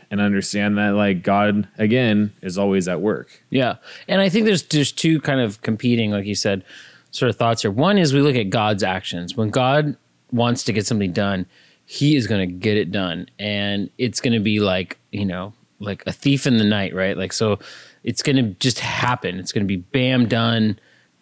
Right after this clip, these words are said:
Speaker 2: God's doing this. Uh, there's no turning back. That happened. I know a lot of people have the little Ring thing on their doorbell, uh, and so they can watch videos of people stealing their stuff.
Speaker 1: <laughs> Oh, yeah.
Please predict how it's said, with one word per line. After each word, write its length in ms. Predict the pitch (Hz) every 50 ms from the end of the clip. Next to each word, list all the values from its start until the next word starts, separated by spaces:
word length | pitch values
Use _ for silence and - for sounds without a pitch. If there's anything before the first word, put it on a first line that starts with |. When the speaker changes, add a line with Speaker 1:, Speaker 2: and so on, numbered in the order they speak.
| _ _ -
Speaker 2:
God's 340 | - 117 117 120 120 110 107
doing 320 | 101 113 110 113 113 107 104
this. 480 | 107 107 107 98 - - - - - - _ _ _ _ _ _ _ -
Uh, 460 | - 98 98 98 98 98 101 101 80
there's 300 | 90 107 - 110 98 101
no 180 | 110 117 120 120
turning 380 | 113 - 131 127 120 113 107
back. 400 | 95 110 107 104 98 98 - - -
That 260 | - 95 110 107 107
happened. 540 | 92 101 104 101 98 - 110 104 98 98 - - _ - - -
I 60 | 139
know 120 | 151 180 175
a 40 |
lot 160 | 160 156 156 151
of 60 | 143
people 200 | 160 156 147 143
have 200 | 135 117 98 107
the 100 | 107 113 107
little 340 | 104 113 110 123 120 113
Ring 460 | 101 104 107 110 110 110 117 123 127 123 _ - - _ _
thing 240 | _ - 127 123 123
on 80 | 120 107
their 80 | 101 92
doorbell, 580 | 90 110 107 110 104 117 117 117 117 123 - - - - - _ _ _
uh, 320 | - 110 110 104 101 98 87 -
and 260 | 104 113 107 113 110
so 120 | - 123
they 120 | 113 117 110
can 200 | - 107 104 101
watch 340 | 101 110 110 113 - - -
videos 440 | 98 110 110 110 113 113 113 107 110
of 80 | 90
people 220 | - 113 95 104 107
stealing 400 | - - - 113 110 104 104 104
their 100 | 107 104
stuff. 360 | 101 - - 113 104 110 117 -
Speaker 1:
<laughs> 0 |
Oh, 100 | 98 98
yeah. 240 | 95 95 87 73